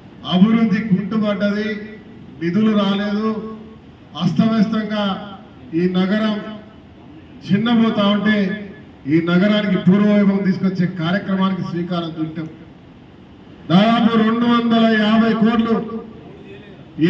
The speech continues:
రాష్ట్రాన్ని అప్పుల పాలు చేసిపోయిన కేసీఆర్ వారి యొక్క ప్రభుత్వం ఇంత నష్టాల్లో ఉన్నా కూడా ఈ రాష్ట్ర ప్రభుత్వం, రాష్ట్ర ముఖ్యమంత్రి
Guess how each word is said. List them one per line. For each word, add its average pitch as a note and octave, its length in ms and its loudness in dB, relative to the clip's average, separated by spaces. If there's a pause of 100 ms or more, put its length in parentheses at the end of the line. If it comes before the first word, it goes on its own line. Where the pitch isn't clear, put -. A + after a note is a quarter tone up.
రాష్ట్రాన్ని A#3 640 2
అప్పుల A#3+ 260 -2 (120)
పాలు A3+ 300 2
చేసిపోయిన A3+ 460 0 (120)
కేసీఆర్ G#3 520 2 (1000)
వారి G3 260 4
యొక్క F#3+ 160 2 (120)
ప్రభుత్వం G#3+ 480 2 (1300)
ఇంత G#3+ 140 2 (160)
నష్టాల్లో A3+ 460 4 (100)
ఉన్నా A3 180 2 (100)
కూడా A3+ 180 2 (800)
ఈ E3+ 40 2 (100)
రాష్ట్ర G#3 360 4
ప్రభుత్వం, G#3 400 0 (160)
రాష్ట్ర G3+ 360 2
ముఖ్యమంత్రి F#3 540 -4